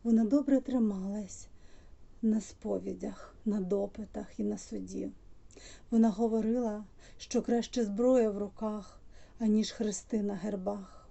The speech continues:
Коли вона вимовляла слово «любов», я бачив кров на її зубах.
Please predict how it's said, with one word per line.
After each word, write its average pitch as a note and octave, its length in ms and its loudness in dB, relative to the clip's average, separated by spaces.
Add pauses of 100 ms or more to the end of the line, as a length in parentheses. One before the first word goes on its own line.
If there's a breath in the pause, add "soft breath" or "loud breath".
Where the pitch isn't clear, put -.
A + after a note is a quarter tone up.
(920 loud breath)
Коли G#3 260 2
вона G3+ 340 0
вимовляла G#3 800 -2
слово G#3 480 0
«любов», G3+ 520 -4 (760 soft breath)
я A3 120 0
бачив A3 480 -4 (100)
кров F#3+ 400 -6 (140)
на G#3 100 -4
її F#3+ 340 -6
зубах. G3 720 -8